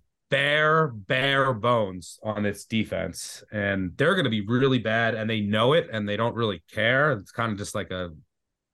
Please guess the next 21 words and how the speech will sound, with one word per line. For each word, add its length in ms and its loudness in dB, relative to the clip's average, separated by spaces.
tanking 680 -4
year. 460 -2
Um, 600 -2
so 160 -4
I 100 0
don't 140 0
mind 260 0
going 240 -2
<laughs> 0 -
under 420 0
on 120 0
Arizona, 400 0
whatever 280 0
it 60 -6
is, 160 -8
at 80 -10
about 220 -10
five 240 -2
and 100 -4
a 60 -6
half. 340 -2